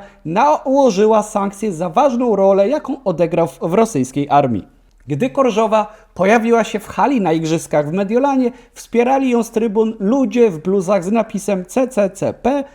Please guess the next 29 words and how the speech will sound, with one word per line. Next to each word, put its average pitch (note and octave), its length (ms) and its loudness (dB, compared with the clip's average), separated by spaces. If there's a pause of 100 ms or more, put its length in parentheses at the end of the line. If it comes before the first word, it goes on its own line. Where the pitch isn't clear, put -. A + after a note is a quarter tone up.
(160)
to E4 140 -2
skrót B3+ 420 -2
od F3 180 0
Związek G#3+ 580 0
Socjalistycznych G#3 1040 -4
Republik C3+ 460 -4
Radzieckich. D3+ 680 -2 (240)
Mieli B3 200 0
także F#3+ 300 -4
flagę F#3+ 360 0
z F#3 80 -6
misiem, A3 440 0 (200)
maskotką G3 580 -2
igrzysk G#3 480 -2
tysiąc E3 400 -4
dziewięćset E3+ 420 -2
osiemdziesiąt, C4 540 -2 (220)
które G#4+ 300 -2
odbywały F3+ 600 0
się D#3+ 140 -4
wówczas C#3+ 540 -2
w D3 100 -8
Moskwie. - 460 -2 (280)
W C3+ 100 -2
łyżwiarstwie G#3+ 480 0
figurowym B3 640 2
występuje G3+ 580 -2
Piotr C4+ 320 0
Gumenik A3+ 640 -2